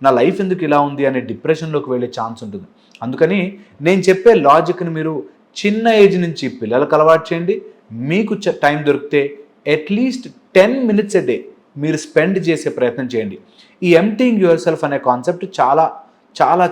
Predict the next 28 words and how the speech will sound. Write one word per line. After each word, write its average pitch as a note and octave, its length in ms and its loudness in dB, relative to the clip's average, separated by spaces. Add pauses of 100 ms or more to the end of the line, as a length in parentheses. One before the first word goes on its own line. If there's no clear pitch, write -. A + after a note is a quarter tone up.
చాలా D3+ 160 0
సింపుల్గా D#3 1160 -2
అనిపించినా C#3+ 560 -4 (500)
ఇనీషియల్గా D#3+ 640 0
స్టార్టింగ్ F#3+ 560 0
స్టేజ్లో D3 300 -4
చాలా E3+ 360 -2
డిఫికల్ట్గా D3+ 560 0
ఉంటుంది. G#2+ 340 -8 (420)
కళ్ళు F3+ 240 4
మూసుకుని F#3 380 0
ఒక D3+ 100 -4
పది C3 220 2
నిమిషాలు E3+ 340 -2
కూర్చుని D3+ 500 -8 (360)
అన్ని G3 580 -2
ఆలోచనలు E3 680 4
తగ్గించుకోవాలి C3+ 840 2
అని B2 120 0
అనుకుని D3 280 -6
కళ్ళు D3 240 2
మూసుకోగానే D3 600 -4 (340)
మీకు F3 180 0
థౌజండ్ G#3 720 4
ప్లస్ A3+ 240 6
ఆలోచనలు G3 420 4
ఎక్కువైపోతుంటాయి. F3 680 0
ఇంకా, - 180 -2